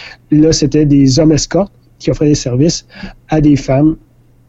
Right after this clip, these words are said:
Puis, euh, c'était une petite communauté. On,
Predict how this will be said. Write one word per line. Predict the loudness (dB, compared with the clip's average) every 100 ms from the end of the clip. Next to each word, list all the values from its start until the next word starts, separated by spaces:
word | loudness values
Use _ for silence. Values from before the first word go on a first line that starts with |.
| _ _ -20 -20
Puis, | -14 -2 2 2 0 0
euh, | -2
c'était | 0 0
une |
petite | -2 -2
communauté. | 0 2 4 2 2 2 2
On, | 2 -2 -6